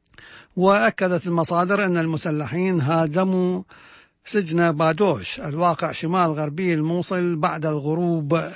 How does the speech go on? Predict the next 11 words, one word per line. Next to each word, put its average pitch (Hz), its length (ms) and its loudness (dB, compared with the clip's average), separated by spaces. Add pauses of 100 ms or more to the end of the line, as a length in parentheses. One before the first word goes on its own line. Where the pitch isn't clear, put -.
(200)
وتمكنوا 160 880 0
من 160 160 2
الحراس 151 840 -2 (160)
الذين 151 440 -2
استنجدوا 143 840 -2
بالقوات 147 560 -2
الأمريكية. 143 680 -4 (880)
وقالت 147 640 0
الشرطة 185 520 0
أن 180 140 2
غالبية 160 640 0